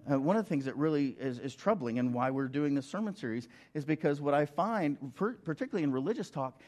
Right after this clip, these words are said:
is a lot of right fighting. A lot of right fighting. Does it make sense? If you all know some right fighters in your family, you see something like, "I'm, I'm gonna right fight that. I'm gonna argue about that." And what I find is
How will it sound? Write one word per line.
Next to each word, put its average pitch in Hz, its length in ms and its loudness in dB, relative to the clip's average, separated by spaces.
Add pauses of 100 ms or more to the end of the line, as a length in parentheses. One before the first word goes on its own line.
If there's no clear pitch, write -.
(100)
is 147 120 0
a 147 40 0
lot 147 200 2
of 131 80 0
right 147 300 2
fighting. 107 340 -4 (960)
A - 20 0
lot 160 160 4
of 147 60 0
right 151 200 0
fighting. 104 360 -2 (420)
Does 151 200 0
it 160 40 0
make 160 140 2
sense? 170 180 -4
If 165 140 2
you 165 100 2
all 165 120 4
know 160 120 0
some 156 160 0
right 151 220 4
fighters 170 340 4
in 165 80 0
your 156 100 -2
family, 185 360 -4 (240)
you 151 60 0
see 170 160 -4
something 156 140 -2
like, 113 140 -4
"I'm, 127 300 -6 (300)
I'm 147 100 -2
gonna 127 160 0
right 160 240 2
fight 127 300 2
that. 110 160 2
I'm 147 100 4
gonna 120 160 0
argue 170 240 2
about 113 240 -4
that." 107 160 -10 (380)
And 185 100 2
what 208 80 2
I 190 120 4
find 262 540 2
is 113 540 -4